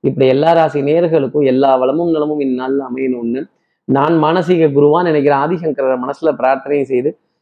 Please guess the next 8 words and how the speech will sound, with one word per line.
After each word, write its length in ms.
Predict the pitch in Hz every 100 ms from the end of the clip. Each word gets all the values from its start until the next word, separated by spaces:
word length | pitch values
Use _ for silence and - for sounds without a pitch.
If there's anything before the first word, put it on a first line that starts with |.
| _
ஸ்ரீரங்கத்துல 460 | - 202 196 165
இருக்க 220 | 165 147
ரங்கநாதனுடைய 720 | 139 135 165 175 170 151 135 127
இரு 220 | 127 120 _ -
பாதங்களை 560 | 147 165 170 165 151 139
தொட்டு 260 | 120 -
நமஸ்காரம் 580 | 113 117 - 143 135 135
செய்து 400 | 131 135 135 170